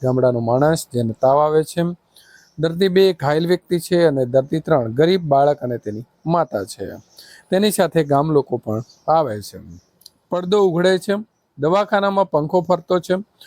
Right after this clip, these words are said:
ડૉક્ટર લખાણ વાંચી રહ્યા છે અને નર્સ ફાઇલો ગોઠવી રહી છે. દર્દી એક આવે છે અને બોલે છે કે, "સાહેબ, બહુ તાવ આવે છે અને મારું ગળું સુકાઈ રહ્યું છે." ડૉક્ટર મહેશ,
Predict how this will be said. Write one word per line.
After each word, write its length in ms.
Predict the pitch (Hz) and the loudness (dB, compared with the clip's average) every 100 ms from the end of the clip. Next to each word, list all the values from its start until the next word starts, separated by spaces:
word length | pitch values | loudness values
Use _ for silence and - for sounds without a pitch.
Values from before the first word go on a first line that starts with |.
| - - _ | -20 -20 _
ડૉક્ટર 340 | 151 185 196 196 | 0 0 0 0
લખાણ 340 | 160 - 185 | 0 0 0
વાંચી 280 | 185 185 185 | 2 0 0
રહ્યા 200 | 180 180 | 2 2
છે 200 | 165 208 | 2 2
અને 180 | 196 151 | 2 0
નર્સ 360 | 131 165 160 - | 0 -2 -2 -4
ફાઇલો 240 | 143 135 | 0 0
ગોઠવી 320 | 151 156 127 110 | 2 0 0 -6
રહી 140 | 98 | -6
છે. 220 | - 95 87 107 _ _ - _ - | -8 -12 -12 -18 _ _ -20 _ -2
દર્દી 320 | 143 185 180 | 0 0 2
એક 160 | 208 190 | 0 2
આવે 260 | 180 190 196 | 2 2 0
છે 200 | 208 202 | 0 0
અને 140 | 180 | 0
બોલે 300 | 160 160 180 | 0 0 0
છે 140 | 170 | -2
કે, 60 | 165 | -4
"સાહેબ, 340 | - 185 196 190 | -2 0 0 0
બહુ 280 | 160 160 185 | 0 2 2
તાવ 220 | 180 180 | 2 4
આવે 240 | 180 190 | 2 2
છે 140 | 185 202 | -2 -4
અને 140 | 180 | -2
મારું 300 | 156 151 151 | 2 2 2
ગળું 260 | 143 147 147 | 0 0 -2
સુકાઈ 360 | 135 - 135 | -6 -2 0
રહ્યું 280 | 151 160 165 | 0 -2 -2
છે." 240 | - 190 - _ _ _ _ - - 165 | -2 -6 -6 _ _ _ _ -20 -4 0
ડૉક્ટર 300 | 185 170 196 | 0 0 0
મહેશ, 480 | 180 185 180 160 | 2 2 0 -2